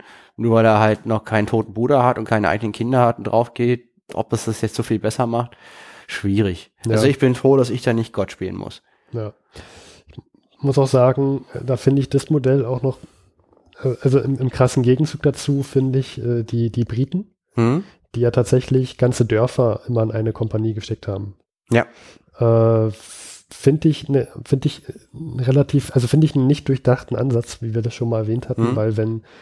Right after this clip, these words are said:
Speaker 2: halt alle diese Soldaten auf einmal denn da sterben, dann ist halt ein ganzes Dorf, hat er seine ganze Jugend verloren.
Speaker 1: Ja.
Speaker 2: Und, ähm, das haben dann anscheinend die Preußen in der Hinsicht doch ein bisschen besser durchdacht.
Speaker 1: Ja,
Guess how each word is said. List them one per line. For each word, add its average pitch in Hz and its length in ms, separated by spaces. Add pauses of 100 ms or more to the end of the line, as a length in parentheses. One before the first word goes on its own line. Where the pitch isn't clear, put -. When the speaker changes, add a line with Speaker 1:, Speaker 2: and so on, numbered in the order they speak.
(220)
Speaker 2:
halt 113 400
alle 123 280
diese 120 640 (600)
Soldaten 120 880
auf 120 180
einmal 120 300
denn 120 200
da 113 280
sterben, 127 520
dann 110 140
ist 110 120
halt 120 120
ein 120 60
ganzes 113 320
Dorf, 120 360 (380)
hat 123 120
er 117 80
seine 110 220
ganze 113 240
Jugend 120 240
verloren. 107 360 (280)
Speaker 1:
Ja. 110 120 (200)
Speaker 2:
Und, 110 360 (100)
ähm, 107 420
das - 540
haben 113 220
dann 113 180
anscheinend 113 360
die 117 60
Preußen 120 480
in 110 120
der 110 140
Hinsicht 113 360
doch 117 160
ein 113 100
bisschen 113 280
besser 110 240
durchdacht. 98 340
Speaker 1:
Ja, 117 140